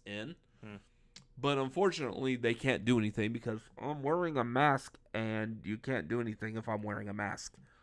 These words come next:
Speaker 2: You know, you gotta take care of your own Wolverine look at this point.
Speaker 1: Yeah, so, um, until this is all fully done, I have no idea what's gonna happen with this. He just shaved his off, so.
Speaker 2: Yeah. Uh, yeah, 'cause I made the decision if I get a haircut, I wanna shave my face completely clean, too.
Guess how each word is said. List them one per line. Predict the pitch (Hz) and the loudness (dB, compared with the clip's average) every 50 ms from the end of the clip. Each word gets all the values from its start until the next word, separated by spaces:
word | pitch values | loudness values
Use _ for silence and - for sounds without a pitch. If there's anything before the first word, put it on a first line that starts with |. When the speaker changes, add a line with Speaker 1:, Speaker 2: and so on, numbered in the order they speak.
| _ - | _ -18
Speaker 2:
You | - | -16
know, | 113 110 107 107 90 | -14 -14 -14 -14 -10
you | 113 120 127 | -6 -2 -2
gotta | 123 113 | -2 -2
take | - 123 120 | -4 -6 -8
care | 127 117 120 117 113 | -6 -4 -2 -2 -2
of | 101 | -4
your | 104 107 | -6 -8
own | 110 113 110 | -8 -8 -8
Wolverine | 104 107 104 104 117 107 104 104 101 101 | -8 -8 -8 -8 -10 -10 -10 -8 -8 -10
look | 101 - | -10 -12
at | 101 | -12
this | 107 104 - | -14 -14 -14
point. | - 110 107 110 - - - - | -12 -14 -14 -14 -14 -12 0 6
Speaker 1:
Yeah, | 117 120 117 - - - | 10 10 10 10 8 4
so, | - - - 143 147 147 151 151 151 156 156 151 139 - - | -2 4 8 12 12 12 12 12 12 12 12 12 12 12 10
um, | - 147 143 147 143 143 143 143 139 - - | 10 10 12 12 12 10 10 8 4 2 4
until | - 143 139 139 - - 165 196 233 226 | 4 6 4 4 4 4 6 8 8 8
this | 190 156 156 165 - - | 8 6 4 4 4 4
is | 143 131 | 2 6
all | 131 135 131 120 | 6 8 6 6
fully | - - 135 135 123 117 113 | 4 4 4 4 4 4 4
done, | 110 127 123 113 110 | 2 2 2 4 4
I | 110 107 110 | 4 2 2
have | 113 123 117 113 110 | 4 2 0 0 0
no | 110 107 110 | -2 0 0
idea | 107 107 107 107 107 107 110 - - - - - - - | 0 2 2 2 2 0 -2 -4 -10 -20 -20 -20 -12 0
what's | - 113 123 - - - - - | 4 6 6 6 6 2 -4 -2
gonna | - 123 120 113 107 | 0 2 2 2 2
happen | 113 107 107 - 101 92 | 2 4 4 4 4 4
with | 98 101 - - | 4 2 2 4
this. | 101 80 73 - - | 4 4 4 2 2
He | 127 160 180 | 2 2 4
just | 175 139 113 - | 2 0 0 2
shaved | - 120 113 104 101 | 2 2 2 2 0
his | 117 117 107 101 | -4 -4 -4 -4
off, | 101 101 98 - - | -6 -6 -6 -8 -10
so. | - - - | -14 -14 -12
Speaker 2:
Yeah. | 101 90 82 - _ _ _ _ _ _ _ - - - 131 | -12 -12 -14 -16 _ _ _ _ _ _ _ -20 -12 -4 0
Uh, | 123 123 120 120 120 117 113 - | 2 2 2 2 2 0 -2 -4
yeah, | 135 120 110 101 | -2 -2 -2 -2
'cause | - 120 | -2 -4
I | 120 | -4
made | 117 120 113 | -2 -4 -6
the | 107 104 | -8 -10
decision | 95 - 131 107 110 110 | -10 -8 -8 -8 -8 -8
if | 104 - - | -10 -8 -8
I | 110 | -8
get | 107 107 104 | -8 -6 -8
a | 98 | -8
haircut, | 107 104 98 - 104 98 | -8 -8 -8 -6 -8 -8
I | |
wanna | 98 98 98 98 95 | -8 -8 -10 -12 -12
shave | - - 110 98 92 - | -10 -10 -10 -10 -10 -12
my | 98 95 | -14 -14
face | - 104 98 95 - | -12 -12 -12 -12 -14
completely | - 98 92 101 101 92 95 98 | -16 -16 -14 -14 -14 -14 -14 -16
clean, | 95 - 104 98 95 92 | -16 -16 -16 -16 -16 -14
too. | - 107 101 | -14 -14 -14